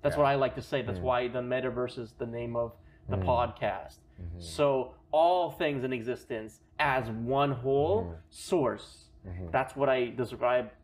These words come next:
Speaker 1: God as.
Speaker 2: Mm. Mm.
Speaker 1: Because we're all together to everything,
Speaker 2: Mm.
Speaker 1: bits and pieces of us,
Speaker 2: Bits
Speaker 1: create,
Speaker 2: and, yeah.
Speaker 1: hit, create it.
Speaker 2: Sure,
Speaker 1: Right?
Speaker 2: sure. I, yeah, I
Speaker 1: Create
Speaker 2: do.
Speaker 1: source.
Speaker 2: Yeah, there is a connection, uh,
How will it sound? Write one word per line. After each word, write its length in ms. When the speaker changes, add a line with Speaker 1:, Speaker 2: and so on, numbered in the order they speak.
Speaker 1:
God 320
as. 240
Speaker 2:
Mm. 580
Mm. 40
Speaker 1:
Because 380
we're 200
all 560
together 540
to 220
everything, 480
Speaker 2:
Mm. 60
Speaker 1:
bits 260
and 100
pieces 340
of 120
us, 220
Speaker 2:
Bits 80
Speaker 1:
create, 440
Speaker 2:
and, 60
yeah. 220
Speaker 1:
hit, 280
create 340
it. 160
Speaker 2:
Sure, 280
Speaker 1:
Right? 140
Speaker 2:
sure. 120
I, 240
yeah, 240
I 40
Speaker 1:
Create 120
Speaker 2:
do. 140
Speaker 1:
source. 420
Speaker 2:
Yeah, 180
there 220
is 120
a 60
connection, 880
uh, 340